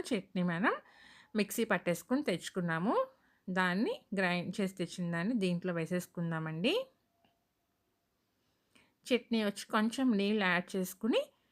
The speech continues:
మిక్సీ పట్టేసుకుని దాన్ని తెచ్చి దే-, తాలింపులో వేసేసుకుందాము. వేసి మిక్స్ చేసేసుకుని ఒక వన్ మినిట్ పాటు చట్నీ వచ్చేసి కొంచెం మనకి ఆ నీళ్ళు పోసాం కాబట్టి ఉడికితే సరిపోతుందండి.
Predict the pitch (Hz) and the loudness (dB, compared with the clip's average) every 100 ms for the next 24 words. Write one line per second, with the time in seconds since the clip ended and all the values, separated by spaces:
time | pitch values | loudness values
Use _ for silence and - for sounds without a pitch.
0 | _ _ _ - 208 208 220 202 180 185 | _ _ _ -4 -4 -2 0 0 2 0
1 | 180 - 392 254 180 180 170 - 214 190 | 0 -6 0 4 4 2 -2 -4 -4 -2
2 | 190 156 160 165 175 160 170 170 - 160 | 2 2 2 -2 -2 -2 -4 -10 -8 -6
3 | 160 175 311 523 - _ _ _ _ _ | -4 -2 -2 -2 -8 _ _ _ _ _
4 | _ 196 190 190 330 285 - - 202 190 | _ -2 -2 -2 -2 -2 -2 -2 -2 -2
5 | 185 - 269 214 - 226 180 180 180 180 | -6 -4 -2 -2 0 2 4 2 0 0
6 | 185 - 190 170 170 381 605 - - - | -2 -4 -2 -2 2 0 0 -10 -20 -20
7 | - - - 202 190 196 190 180 185 180 | -20 -20 -2 -2 0 -2 0 0 -2 -2
8 | 359 - 208 208 214 254 214 180 190 190 | -2 0 0 0 0 2 2 2 0 2
9 | 180 190 202 202 190 180 175 175 175 170 | 2 2 0 -2 -2 -2 -2 -2 -6 2
10 | 381 539 - _ 190 175 185 277 233 170 | 2 2 -4 _ -6 -4 -4 -4 -2 -2
11 | 175 165 170 170 165 175 | -2 -6 -6 -6 -4 0